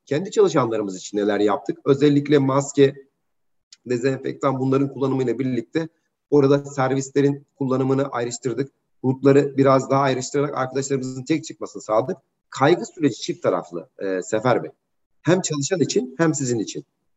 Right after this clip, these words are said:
İşte o aradaki o dokunma mesafesini koruyabilmek için S M S'lerle teslimat modelini hayata geçirdik. Tabii bu, bu konuda B T K bize çok ciddi destek sağladı. Biz Bilgi Teknolojik Hizmetleri Kurumu'na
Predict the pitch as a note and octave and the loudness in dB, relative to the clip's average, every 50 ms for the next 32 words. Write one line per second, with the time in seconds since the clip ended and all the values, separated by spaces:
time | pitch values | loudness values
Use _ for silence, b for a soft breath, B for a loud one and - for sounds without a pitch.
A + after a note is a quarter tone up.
0 | _ - C#3 - - E3+ C#3 C#3+ C#3+ C#3 C#3+ D3 D3 D#3 D3+ C#3+ - - - E3+ | _ -2 0 0 2 2 4 4 6 6 6 6 6 6 4 2 2 0 2 2
1 | E3 E3+ - - _ _ _ _ - C#3+ C#3 - C#3 C3+ C3+ - D#3 D3+ D#3 D#3 | 2 2 0 -10 _ _ _ _ 0 0 2 6 4 4 4 4 2 4 6 6
2 | D3 C#3+ C#3+ C#3 C#3+ C#3+ C#3 C#3+ C#3 D3+ C#3+ C#3+ C#3+ C#3 C#3 C#3 C#3+ D3 D3 D#3 | 8 8 6 6 4 2 2 2 2 0 -2 -4 -4 -2 0 2 2 4 2 2
3 | D#3+ D#3 D3 - - F#3 G3 F#3+ _ _ _ _ _ _ _ - C#3+ C#3 - E3+ | 0 -2 -4 -6 -8 -10 -10 -10 _ _ _ _ _ _ _ -2 -2 0 0 0
4 | E3 E3+ F3 E3+ - G3 F#3 F#3 F#3 - F3+ E3 - - - D#3+ E3 D#3+ D#3+ - | 0 0 0 0 0 0 2 2 2 2 0 0 0 0 -2 0 0 0 0 0
5 | D3+ D3 B2+ D3 C#3+ D3 C#3+ C#3+ D3 C#3 D3 - - - G#2 G2 F#2+ F#2 - G2 | 0 2 2 4 4 6 6 6 4 2 0 -8 -10 -6 -4 -4 -4 -4 -6 -8
6 | F2 F2+ F2 _ - - - E2+ E2+ E2 _ _ _ _ _ - B2+ C3+ B2+ B2+ | -10 -10 -14 _ -18 -16 -14 -12 -14 -14 _ _ _ _ _ 0 2 2 4 2
7 | C3+ C3 - C#3+ C#3 C#3 C#3 C#3 C3+ C3 C#3 C3+ - - _ _ - B2 B2+ B2+ | 0 0 2 0 2 4 6 6 8 6 6 2 0 -12 _ _ 4 4 4 4
8 | C3 C3+ B2+ C3 C3 C3 B2+ - - A#2+ B2 A#2+ - C#3+ - - - - - C3 | 4 2 2 2 2 0 0 0 -4 -6 -2 0 0 0 0 -2 -12 -6 0 0
9 | C3+ C3 - - - _ - A#2 A2 - - B2 - - - G#2 F#2 F2+ F2+ E2+ | 0 0 -2 -8 -12 _ -6 -6 -4 -2 -4 -4 -4 -4 -4 -2 0 0 0 -2
10 | E2+ D#2+ - _ _ _ _ _ - A#2+ A#2+ - - B2 B2 A#2+ B2+ C#3 - A2 | -4 -8 -16 _ _ _ _ _ -8 -8 -8 -4 -4 -4 -4 -4 -4 -4 -2 0
11 | C3 B2 A2 - - _ - C3 A#2 A2+ - - A#2+ A#2 A#2 A#2+ B2 B2 A#2 A#2 | 0 0 0 -4 -10 _ -2 0 0 0 -2 -2 0 2 2 2 2 0 0 -4
12 | - | -8